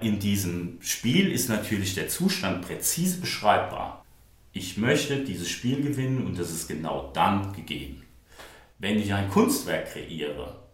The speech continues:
dann ist dieser Endzustand überhaupt nicht vorgegeben. Wann hört denn ein Gerhard Richter auf, rumzumalen?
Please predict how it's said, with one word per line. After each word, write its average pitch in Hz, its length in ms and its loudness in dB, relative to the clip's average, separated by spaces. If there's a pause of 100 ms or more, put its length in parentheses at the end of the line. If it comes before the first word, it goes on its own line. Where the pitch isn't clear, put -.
(420)
dann 87 240 -2
ist 101 200 -4
dieser 85 200 -6
Endzustand 78 580 -8
überhaupt 80 340 0
nicht - 100 -10
vorgegeben. - 680 -12 (180)
Wann 101 420 2
hört 107 340 4
denn 90 360 -2 (500)
ein 85 200 -6
Gerhard 87 440 -2
Richter - 380 -8
auf, - 400 4
rumzumalen? - 760 -8